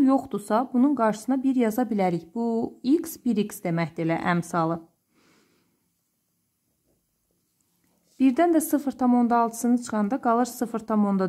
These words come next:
dörd x bərabərdir səkkizə. X-i tapmaq üçün səkkizi bölürəm sıfır tam onda dördə. X də bərabərdir. Böləni natural ədədə çevirmək üçün vergül bir vahid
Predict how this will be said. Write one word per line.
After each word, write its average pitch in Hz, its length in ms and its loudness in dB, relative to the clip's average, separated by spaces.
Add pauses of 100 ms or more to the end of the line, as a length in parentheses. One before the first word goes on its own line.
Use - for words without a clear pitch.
dörd 196 320 -2
x 214 640 -4 (380)
bərabərdir 190 720 0
səkkizə. 196 560 -8 (600)
X-i 247 360 -4
tapmaq 214 520 2
üçün 294 240 -4
səkkizi 233 640 -6
bölürəm 247 420 0
sıfır 214 400 -10
tam 254 200 0
onda 196 200 0
dördə. 170 480 -4 (720)
X 277 280 -2
də 226 160 0
bərabərdir. 190 760 2 (2000)
Böləni 254 500 6 (260)
natural 226 480 -4
ədədə 233 240 -8
çevirmək 220 400 -2
üçün 208 120 -2
vergül 214 420 0
bir 233 200 0
vahid 196 460 2